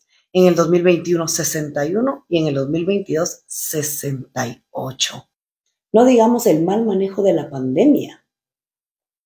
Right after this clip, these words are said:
Hoy en el dos mil veintitrés nuestros niños ni siquiera se han vacunado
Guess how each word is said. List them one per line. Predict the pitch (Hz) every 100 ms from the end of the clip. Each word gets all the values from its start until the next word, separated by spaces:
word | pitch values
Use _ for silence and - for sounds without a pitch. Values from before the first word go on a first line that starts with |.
| _ -
Hoy | 294 311
en | 247
el |
dos | 165 170
mil | 196
veintitrés | 220 214 156 185 208 -
nuestros | 185 185 180 - 156 156
niños | 208 254 220
ni | 170
siquiera | 170 - - 247 240
se | - 147
han | 151 160
vacunado | 151 139 151 196 190